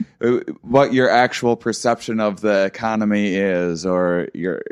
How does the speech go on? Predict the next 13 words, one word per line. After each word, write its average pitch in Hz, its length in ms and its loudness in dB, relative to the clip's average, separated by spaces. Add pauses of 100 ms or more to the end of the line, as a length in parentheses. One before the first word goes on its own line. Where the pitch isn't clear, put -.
(100)
job 98 500 -2
or 90 100 -2
whatever 95 500 0
else 90 360 -2
is. 101 320 -4
So - 240 -2
much 143 240 0
of 123 100 -2
it 113 160 2
is 101 220 -2
just - 360 -6 (600)
related 117 840 2
to, 110 560 2